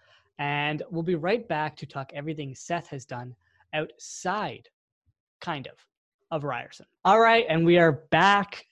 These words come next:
to talk everything Seth has done, which is numerous, numerous projects, podcasts, sites he's written for.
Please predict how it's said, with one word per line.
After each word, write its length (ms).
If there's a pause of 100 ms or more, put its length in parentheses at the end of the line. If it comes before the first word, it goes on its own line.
to 840
talk 480 (800)
everything 600
Seth 320
has 220
done, 460
which 240
is 380 (240)
numerous, 1160
numerous 720 (360)
projects, 800
podcasts, 960 (200)
sites 360
he's 200
written 280
for. 500